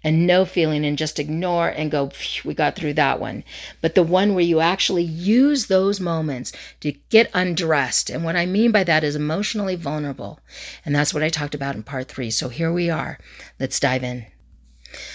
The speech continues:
So what does the bond look like? So now that we know we're, we've had a hardship, a challenge or whatever,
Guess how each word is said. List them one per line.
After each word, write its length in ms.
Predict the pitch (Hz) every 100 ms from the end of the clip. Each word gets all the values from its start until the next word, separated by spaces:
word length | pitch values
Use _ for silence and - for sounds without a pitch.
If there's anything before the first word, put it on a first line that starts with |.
| -
So 200 | - 165
what 180 | 151 175
does 160 | 214 202
the 80 |
bond 520 | 170 156 151 151 156 - -
look 280 | 151 147
like? 340 | - 156 - -
So 440 | - 165 151 160 - _ _ _ _ _ -
now 320 | 151 151 170
that 180 | 170 -
we 300 | 165 156 -
know 320 | 165 151 156
we're, 280 | 202 202 -
we've 200 | 185 156
had 120 | 160 156
a 80 |
hardship, 380 | 156 135 - 127
a 80 | -
challenge 460 | - 165 156 143 131
or 80 | 139
whatever, 340 | 139 139